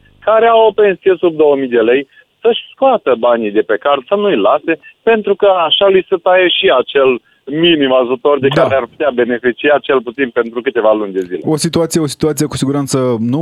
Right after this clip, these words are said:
Speaker 2: unică, dar, uh, pe de altă parte, sper eu să poată fi rezolvată de statul român, pentru că e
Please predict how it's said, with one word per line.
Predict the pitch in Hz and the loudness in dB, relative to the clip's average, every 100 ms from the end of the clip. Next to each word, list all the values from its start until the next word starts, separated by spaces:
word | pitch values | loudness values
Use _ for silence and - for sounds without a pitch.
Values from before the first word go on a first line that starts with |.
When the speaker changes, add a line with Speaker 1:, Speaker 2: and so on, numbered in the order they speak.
| 135 | -2
Speaker 2:
unică, | 127 110 110 139 196 131 | -2 -4 -2 -2 -4 -4
dar, | 139 147 | -4 -2
uh, | 151 143 139 135 131 127 120 113 113 - 107 | -2 -2 -2 -2 -2 -2 -4 -4 -6 -10 -6
pe | 123 | -4
de | 135 | -2
altă | 139 | -4
parte, | 117 165 190 151 - | -4 -4 -4 -6 -10
sper | - - 180 170 | -18 -6 -4 -2
eu | |
să | 160 160 | -2 -4
poată | 143 156 147 | -4 -2 -2
fi | 156 | -2
rezolvată | 151 160 165 123 | -2 -2 -2 -2
de | 98 98 95 | -2 -4 -6
statul | - 104 117 | -6 -6 -4
român, | 95 98 175 | -4 -4 -4
pentru | 226 214 | -6 -6
că | 220 - - - - - - | -6 -8 -16 -20 -20 -20 -14
e | 175 254 | -8 -6